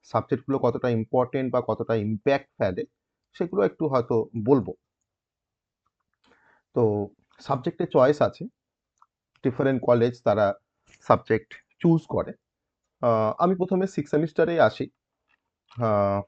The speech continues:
সিক্স সেমিস্টার, পার্ট থ্রি, সিক্স সেমিস্টার। তো সিক্স সেমিস্টারে তোমাদেরকে, আহ, কম্পিউটার সায়েন্স বা আইটির জন্য বা সিএসডাব্লিউটির জন্য টোটাল চারটে সাবজেক্ট পড়তে হবে।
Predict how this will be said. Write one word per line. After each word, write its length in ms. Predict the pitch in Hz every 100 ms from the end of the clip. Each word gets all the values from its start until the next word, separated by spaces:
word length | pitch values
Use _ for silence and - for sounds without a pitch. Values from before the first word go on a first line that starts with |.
| _ _
সিক্স 240 | - 131 123
সেমিস্টার, 500 | 127 123 123 139 135 -
পার্ট 180 | 110 -
থ্রি, 160 | - 123
সিক্স 220 | 120 104
সেমিস্টার। 420 | 113 92 - 151 - _ _ _ _ _ _
তো 280 | 110 101 98
সিক্স 220 | - 120
সেমিস্টারে 420 | - 139 147 151 151
তোমাদেরকে, 760 | 127 123 139 - 151 151 151 - _ _ _ -
আহ, 300 | 117 104 104 -
কম্পিউটার 380 | 123 120 127 131
সায়েন্স 400 | 127 127 139 - 127
বা 240 | 120 120
আইটির 420 | 104 110 104 139 123
জন্য 240 | 143 139 143
বা 220 | 139 143
সিএসডাব্লিউটির 800 | - 117 117 - 135 147 147 143 -
জন্য 280 | 101 113 190 -
টোটাল 480 | - 143 143 151 156 _
চারটে 420 | 139 127 - 180
সাবজেক্ট 460 | - 123 - - -
পড়তে 260 | 123 - 104
হবে। 220 | 95 101